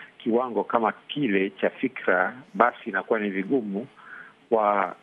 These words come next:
nchi kama ile kuweza kupata kuendelea mbele, kwa sababu watu wengine wanaona ya kwamba watu wengine hawawezi, uh, kuwa na jukumu la kuendesha serikali kama sio wao. Jambo lingine ni kwamba kuna pia,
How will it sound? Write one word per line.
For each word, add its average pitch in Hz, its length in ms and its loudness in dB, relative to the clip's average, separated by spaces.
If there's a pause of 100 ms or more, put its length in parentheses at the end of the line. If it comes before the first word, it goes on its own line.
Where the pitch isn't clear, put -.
(220)
nchi 151 280 -2
kama 117 320 2
ile 104 240 2
kuweza 107 400 0
kupata - 460 0
kuendelea 95 600 0
mbele, 101 360 0
kwa - 220 -4
sababu 95 520 0 (280)
watu 110 340 0
wengine 98 280 0
wanaona 95 320 0
ya 90 80 -2
kwamba 95 320 0
watu 90 260 0
wengine 95 320 -2
hawawezi, 92 720 0 (580)
uh, 92 500 2 (140)
kuwa 117 180 2
na 101 120 -4
jukumu 98 320 -4
la 87 100 2
kuendesha 95 520 -2
serikali 92 460 0
kama 101 300 -4 (100)
sio 92 200 0
wao. 92 360 2
Jambo 147 260 0
lingine 113 400 0
ni 95 120 -4
kwamba 95 480 0 (560)
kuna 120 500 2 (180)
pia, 131 400 0